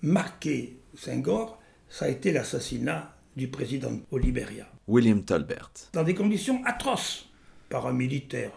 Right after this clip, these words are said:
Speaker 1: Samuel Doe. Surtout qu'on lui a dit, « Vous risquez de, vous risquez de subir le même sort. »
Speaker 2: Oui.
Speaker 1: Donc il s'est dit, « Si je dois partir, il faut que je parte dans de bonnes conditions. »
Speaker 2: Oui.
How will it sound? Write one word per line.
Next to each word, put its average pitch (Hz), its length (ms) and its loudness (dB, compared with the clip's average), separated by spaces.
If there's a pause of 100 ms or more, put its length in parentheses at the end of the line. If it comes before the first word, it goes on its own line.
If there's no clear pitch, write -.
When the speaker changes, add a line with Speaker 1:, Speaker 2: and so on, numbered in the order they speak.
Speaker 1:
Samuel 123 540 -2
Doe. 117 200 -6 (1700)
Surtout 214 380 2
qu'on 160 160 2
lui 147 140 0
a 139 80 0
dit, « 220 180 4
Vous 170 140 2
risquez 165 300 2
de, - 220 -2 (200)
vous 156 180 2
risquez 190 340 4
de 160 120 2
subir 175 340 2
le 151 120 0
même 139 180 0
sort. » - 360 -6 (100)
Speaker 2:
Oui. 80 140 -6 (420)
Speaker 1:
Donc 170 200 4
il 160 80 -2
s'est 156 160 0
dit, « 156 200 0
Si 151 200 0
je 135 80 -2
dois 123 160 0
partir, 135 380 0
il 120 80 -4
faut 139 140 -4
que 110 80 -6
je 110 60 -6
parte - 460 -8 (360)
dans 127 100 -4
de 117 60 -4
bonnes 123 240 -4
conditions. » - 500 -6 (160)
Speaker 2:
Oui. - 60 -8